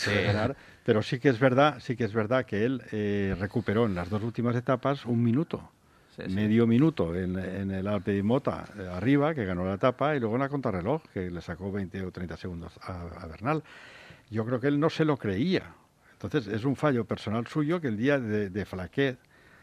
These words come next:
Speaker 1: de, de, del, de flaqueza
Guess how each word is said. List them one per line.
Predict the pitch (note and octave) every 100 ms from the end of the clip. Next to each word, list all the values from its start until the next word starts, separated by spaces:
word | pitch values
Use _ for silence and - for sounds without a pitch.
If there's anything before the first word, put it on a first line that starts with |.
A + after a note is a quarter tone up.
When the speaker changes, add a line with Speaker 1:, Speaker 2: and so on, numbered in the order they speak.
| _ -
Speaker 1:
de, | G2 F#2+ G2+
de, | G2 F#2 F2+ F2 F#2 _ _ A2
del, | F#2 F2 F2 E2+ F2 E2+ E2 D#2+ - - - - _ -
de |
flaqueza | - F#3 C#3 D3 D#3+